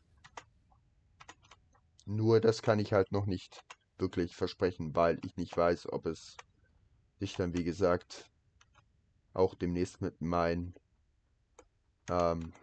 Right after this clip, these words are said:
weil ich will auch wieder öfter streamen, jetzt auf jeden Fall, wenn ich das, äh, wenn es wirklich am Montag kommt, das, was ich geplant hab.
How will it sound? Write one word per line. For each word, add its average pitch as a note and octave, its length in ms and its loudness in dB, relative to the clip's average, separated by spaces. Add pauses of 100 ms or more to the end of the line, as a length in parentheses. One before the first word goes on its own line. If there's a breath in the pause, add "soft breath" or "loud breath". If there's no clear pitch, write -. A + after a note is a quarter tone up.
(1500 soft breath)
weil F2+ 140 4
ich G#2+ 100 0
will C3 140 12
auch B2+ 160 10
wieder B2 180 10
öfter A#2 300 6
streamen, A#2 580 2
jetzt - 240 2
auf G2+ 100 0
jeden A2+ 280 2
Fall, G2+ 340 6 (160)
wenn F2+ 220 0
ich F#2+ 100 -4
das, - 500 0 (1300)
äh, F2+ 400 4 (100)
wenn F#2+ 120 4
es G2 180 -2
wirklich G#2 280 2
am G2 80 4
Montag G2+ 320 4
kommt, A2+ 320 0
das, - 400 0
was F2 240 2
ich - 400 -12 (480)
geplant F#2+ 420 2
hab. A2 240 2